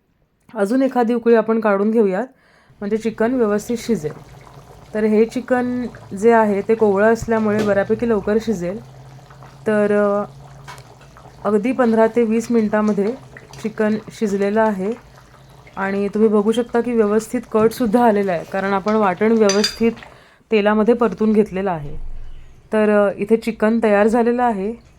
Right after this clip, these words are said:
मस्तपैकी कोथिंबीर घालून घ्यायची आणि आता तुम्हाला आवडेल तसं, म्हणजे गरम गरम भात किंवा मी जिथे शिकायला होते बेळगावमध्ये, त्या ठिकाणी काही लोकं भाकरी कुस्करून त्याच्यावर हा रस्सा घालून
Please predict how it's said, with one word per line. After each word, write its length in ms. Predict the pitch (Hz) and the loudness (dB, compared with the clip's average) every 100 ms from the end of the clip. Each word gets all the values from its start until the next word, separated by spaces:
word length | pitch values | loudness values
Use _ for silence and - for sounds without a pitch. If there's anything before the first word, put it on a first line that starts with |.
| - - - 202 | -20 -20 -10 -6
मस्तपैकी 540 | 202 - 233 233 240 | -4 0 2 2 0
कोथिंबीर 540 | 233 208 202 220 233 | -2 -2 0 0 2
घालून 320 | 240 240 220 233 | 2 2 2 2
घ्यायची 540 | 254 247 220 196 254 - - _ _ _ - | 2 0 -4 -6 -8 -14 -20 _ _ _ -8
आणि 200 | 202 214 | -2 -2
आता 560 | 208 220 214 208 202 185 | -2 2 2 2 -2 -4
तुम्हाला 300 | 226 233 254 | 0 2 2
आवडेल 440 | 262 214 202 226 214 | 4 4 4 2 0
तसं, 240 | 208 156 | -6 -10
म्हणजे 340 | 165 196 180 208 | -14 -10 -4 -2
गरम 300 | 196 196 202 | 0 0 0
गरम 280 | 208 214 208 | 0 0 -2
भात 340 | 190 190 175 - | -2 -2 -2 -6
किंवा 420 | 196 185 185 185 180 - - - - _ _ - | -10 -6 -4 -4 -6 -14 -20 -20 -20 _ _ -6
मी 100 | 220 | -2
जिथे 240 | 240 262 | -2 -2
शिकायला 440 | 233 254 226 220 240 | -2 0 4 4 4
होते 460 | 247 233 175 214 - - | 0 -2 -6 -10 -14 -8
बेळगावमध्ये, 720 | 208 196 202 214 220 185 185 208 _ _ _ - | -4 0 0 0 0 -4 -8 -12 _ _ _ -6
त्या 100 | 214 | -2
ठिकाणी 340 | 233 240 247 | 0 0 0
काही 280 | 240 233 233 | 2 4 4
लोकं 280 | 240 233 247 | 2 0 0
भाकरी 340 | 208 220 220 | 0 0 0
कुस्करून 540 | 233 240 - 247 226 220 | -2 -4 0 2 2 0
त्याच्यावर 440 | 208 208 214 220 | -2 0 0 0
हा 180 | 226 214 | 0 0
रस्सा 380 | 214 214 233 220 | 0 -2 0 0
घालून 400 | 214 214 190 | 2 0 0